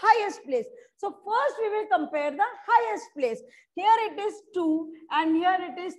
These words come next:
three. That means it is two thousand and here it is three thousand. So which number is bigger, two thousand or three thousand?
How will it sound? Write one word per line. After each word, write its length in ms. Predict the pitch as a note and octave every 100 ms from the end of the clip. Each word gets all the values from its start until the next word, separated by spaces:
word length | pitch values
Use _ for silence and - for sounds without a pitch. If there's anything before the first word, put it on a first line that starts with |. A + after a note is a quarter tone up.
| _
three. 280 | D4+ A#3 - _ -
That 200 | D4+ D4+
means 180 | G4+ G4
it 140 | D#4+
is 120 | F4 -
two 160 | G4 B4+
thousand 440 | A4+ F#4 D#4+ F4 F4+ - - C4+
and 180 | D4
here 200 | C#4 F#4+ G4
it 180 | C4+
is 120 | F4+ - -
three 240 | A#4+ A#4
thousand. 340 | A#4 B3+ A#3+ A3+ - _
So 100 | -
which 280 | A3+ F4 A#4 A4+
number 280 | G4+ G4+
is 140 | G#4 E4
bigger, 320 | F#4 F4 F#4+ F#4 -
two 180 | E4+ F#4
thousand 340 | F#4+ F#4 F#4+
or 120 | G4+ D#4
three 160 | A4+ G#4+
thousand? 360 | G4+ F#4+ B4+